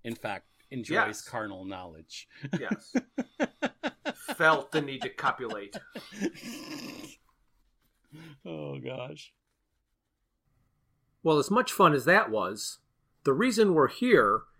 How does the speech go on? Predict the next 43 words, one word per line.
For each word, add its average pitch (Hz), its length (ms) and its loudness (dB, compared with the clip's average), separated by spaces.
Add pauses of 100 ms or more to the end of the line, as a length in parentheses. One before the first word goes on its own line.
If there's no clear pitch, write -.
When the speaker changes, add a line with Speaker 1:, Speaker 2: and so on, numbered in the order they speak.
(200)
Speaker 2:
is 147 160 4
because 147 580 6
John 226 440 4
likes 175 280 2
telling 131 340 0
squirrel 127 360 0
stories 120 540 0 (240)
as 196 220 6
much 208 280 4
as 208 220 6 (160)
I 147 220 12
like 110 260 0
telling 107 300 -2
squirrel 104 360 -2
stories, 113 540 -4 (320)
and 131 220 0
we're 208 180 12
here 254 420 0 (360)
to 233 100 2
tell 208 320 2
squirrel 135 560 2
stories. - 640 -6 (440)
Speaker 1:
That's 131 360 0
right. 85 340 -14
Just 156 240 -6
to 185 80 -6
give 156 220 -4
you 156 100 -8
guys 135 500 -2
a 113 40 -14
little 143 240 -4
bit 143 140 -2
of 131 80 -4
an 120 80 -8
idea 120 440 -6
of 110 100 -10
what's 117 200 -10
going 113 220 -8
on 107 200 -8
at 104 120 -16
this 107 160 -14
particular 104 480 -16
moment, 101 400 -16